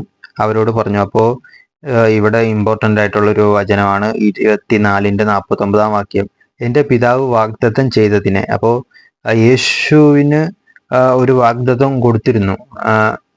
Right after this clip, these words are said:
ഏതാണ്? തന്റെ ക്രൂശ് മരണത്തിൽ, അല്ലെങ്കിൽ തന്റെ, ആ, ആ, താൻ അനുഭവിക്കുന്ന കഷ്ടങ്ങളുടെ ഒരു ഫലമായിട്ട്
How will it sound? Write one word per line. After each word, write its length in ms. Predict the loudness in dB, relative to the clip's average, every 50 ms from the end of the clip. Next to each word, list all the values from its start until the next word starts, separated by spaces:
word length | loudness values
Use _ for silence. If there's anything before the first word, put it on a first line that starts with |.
| _ _ _ _ _ -12 -4
ഏതാണ്? 380 | -2 0 2 2 0 0 -2 -4 -8 -10 -12 _ _ _ _ _ _ _ -4 -2
തന്റെ 340 | -2 0 0 2 2 0 0
ക്രൂശ് 400 | -2 0 2 2 2 2 0 0
മരണത്തിൽ, 680 | 0 0 0 -2 -2 -2 0 0 0 0 0 0 0 0
അല്ലെങ്കിൽ 340 | 0 -2 -2 -2 -2 -2 -2 -2 -2
തന്റെ, 300 | -2 0 0 -2 -2 -2 -6 _ -20 _ _ _ -4
ആ, 60 | -2 0 0 0 0 -2 -4 -8 -10 _ _ -10 -4 -2
ആ, 100 | -2 -2 -2 -2
താൻ 360 | -2 0 0 -2 -2 -2 -2
അനുഭവിക്കുന്ന 640 | -2 -2 -2 -2 0 0 0 0 0 0 0 -2 -2 -2 -4
കഷ്ടങ്ങളുടെ 880 | -6 -6 -8 -14 -6 -6 -4 -4 -2 -2 -2 -2 -2 -2 0 0 -2 -2 -4 _ _ _ _ -6 -2
ഒരു 140 | 0 0
ഫലമായിട്ട് 960 | 0 0 0 0 0 -2 -2 0 -2 -2 -2 -4 -6 -6 _ -4 -4 -4 -4